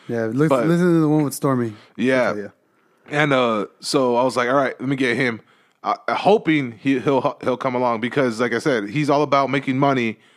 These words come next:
Speaker 2: The job sucks where he's at now, but he gets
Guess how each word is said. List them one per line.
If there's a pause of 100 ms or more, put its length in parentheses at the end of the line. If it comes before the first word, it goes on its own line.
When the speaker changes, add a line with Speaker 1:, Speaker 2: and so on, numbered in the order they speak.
(400)
Speaker 2:
The
job
sucks
where
he's
at
now,
but
he
gets